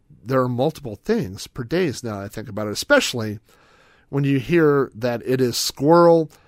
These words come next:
Appreciation Day. And that's what someone posted last week. And it made me laugh.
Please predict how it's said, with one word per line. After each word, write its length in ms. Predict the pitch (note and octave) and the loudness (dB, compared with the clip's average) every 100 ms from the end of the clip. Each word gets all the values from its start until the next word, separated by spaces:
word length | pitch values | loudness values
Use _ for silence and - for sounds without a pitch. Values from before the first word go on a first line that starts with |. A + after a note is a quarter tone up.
| _ - | _ -14
Appreciation 880 | B2 - D#3+ - C3+ A2+ A2 - G2+ | -10 -2 -2 0 -2 0 -2 -4 -10
Day. 200 | G2 F#2 | -10 -10
And 140 | F#2+ | -8
that's 260 | A#2+ C#3 - | -8 -6 -4
what 160 | B2+ | -4
someone 320 | - B2+ A2+ A2 | -4 -8 -8 -8
posted 420 | - A2 - F#2+ | -6 -6 -8 -14
last 300 | G2 G#2 - | -12 -14 -16
week. 220 | - - | -16 -12
And 100 | A2 | -12
it 80 | A#2+ | -4
made 260 | E3 A3+ | 0 0
me 160 | A3+ F3+ | 2 0
laugh. 720 | B2+ G2+ G#2 F2+ E2 - - | 0 -4 -10 -12 -14 -16 -18